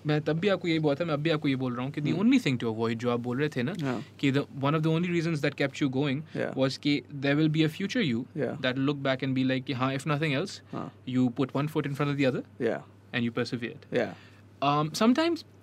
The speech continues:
Speaker 1: that's it, dude। Sometimes that's all, you know, you're,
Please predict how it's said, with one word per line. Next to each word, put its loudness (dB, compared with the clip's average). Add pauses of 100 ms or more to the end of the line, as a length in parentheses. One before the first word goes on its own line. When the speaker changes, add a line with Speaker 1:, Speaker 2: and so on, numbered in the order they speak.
(580)
Speaker 1:
that's 2
it, 4
dude। -2 (220)
Sometimes 4 (640)
that's 0
all, 4 (420)
you 0
know, 2 (160)
you're, 4